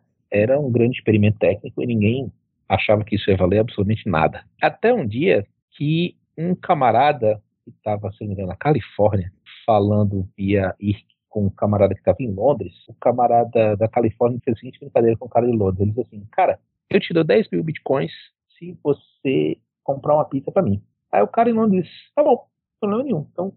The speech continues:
fez a transferência, o, o camarada da Califórnia transferiu pela rede Bitcoin dez mil bitcoins pro cara de Londres, e o cara de Londres usou o cartão de crédito pra ligar uma Domino's Pizza, um negócio desse,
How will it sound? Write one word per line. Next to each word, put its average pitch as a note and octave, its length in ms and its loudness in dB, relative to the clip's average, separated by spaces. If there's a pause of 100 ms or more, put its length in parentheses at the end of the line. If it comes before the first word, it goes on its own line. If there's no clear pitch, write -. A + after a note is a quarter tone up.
fez C#3+ 220 -2
a C#3+ 40 0
transferência, - 600 0
o, C#3 160 0 (160)
o A#2 40 2
camarada A#2+ 360 0
da - 40 -6
Califórnia A#2+ 340 2
transferiu A2 540 0
pela G#2+ 280 4
rede G2+ 180 2
Bitcoin G2+ 480 -2 (260)
dez G#2 320 2
mil G#2 120 -6
bitcoins G2+ 500 -8
pro G#2+ 100 -4
cara - 240 0
de B2+ 60 2
Londres, C#3+ 280 2
e F#3+ 40 0
o - 20 -10
cara F#3 160 2
de F3+ 60 -2
Londres F3 300 2
usou E3+ 200 2
o E3+ 40 0
cartão D3 280 0
de C#3+ 100 -2
crédito - 380 0
pra D#3+ 120 2
ligar B2 500 2
uma A2+ 160 -6
Domino's A2 440 0
Pizza, G#2 380 -8
um G2 40 -8
negócio F#2+ 280 0
desse, G2+ 200 -4